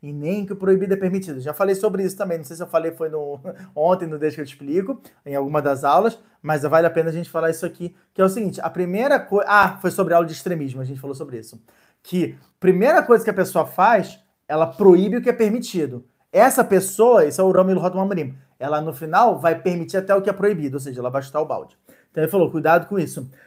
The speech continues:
Veloi que a shlucha verá bedavar alahá vesma habayim." E nem que o meu amigo, meu colega, fracasse na alahá e eu fique, eu fique feliz com ele. Isso é muito importante. É, tá, e a fé.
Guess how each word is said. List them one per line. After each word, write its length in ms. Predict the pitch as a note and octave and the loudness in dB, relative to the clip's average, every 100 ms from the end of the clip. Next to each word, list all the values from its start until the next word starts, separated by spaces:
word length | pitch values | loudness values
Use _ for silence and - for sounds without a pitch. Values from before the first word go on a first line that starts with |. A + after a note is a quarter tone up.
| - | -4
Veloi 520 | D3+ D#3+ D3+ E3 G#3 | 4 6 8 10 8
que 80 | G#3 | 6
a 60 | G3 | -4
shlucha 340 | G#3 G#3 G3+ | -6 -2 0
verá 240 | G3 G3 | 2 2
bedavar 360 | G3 G3+ F#3+ G3 | 0 0 0 2
alahá 420 | G3 G3 F#3+ G3 | 2 0 -2 -2
vesma 440 | F#3 G3 F#3+ F#3+ G3+ | 0 -2 -2 -4 -2
habayim." 340 | G#3+ F3 E3 | 0 -2 -4
E 60 | F3 | -4
nem 240 | A#3 D#4 | -4 -4
que 100 | B3+ | -6
o 60 | A3 | -6
meu 520 | G3+ A#3 F#4+ A4+ D4 | -4 -2 4 6 6
amigo, 400 | F#3+ F#3 G3 E3+ | 4 0 -4 -2
meu 160 | G#3+ | -2
colega, 500 | A3+ A3 G3 F#3+ D#3+ - _ - | 0 0 2 0 -2 -10 _ -2
fracasse 500 | F3+ E3+ F3+ F3+ F3 | 0 2 2 2 -2
na 80 | D#3 | 0
alahá 440 | D3+ D#3+ G#3+ - | 0 4 4 2
e 140 | F3+ F3 | -4 -2
eu 100 | F#3 | -2
fique, 200 | F#3+ F#3 | -6 -6
eu 320 | E3 E3 D#3+ | -4 -6 -8
fique 200 | E3+ - | -10 -10
feliz 260 | E3+ E3 | -10 -10
com 120 | - G3 | -10 -8
ele. 300 | C#3 B2 - _ _ | -8 -10 -18 _ _
Isso 120 | _ D3 | _ -12
é 20 | |
muito 240 | D3 D#3 | -8 -6
importante. 480 | F#3 F#3 D#3 A#2+ _ _ _ _ | -2 -2 -4 -12 _ _ _ _
É, 800 | D#3+ D#3 D3+ D3+ D3+ D3 D3 D3 | 0 2 4 2 2 2 2 0
tá, 220 | E3+ C#3 - | -2 -2 -2
e 60 | F3 | -2
a 40 | |
fé. 180 | D#3+ | -2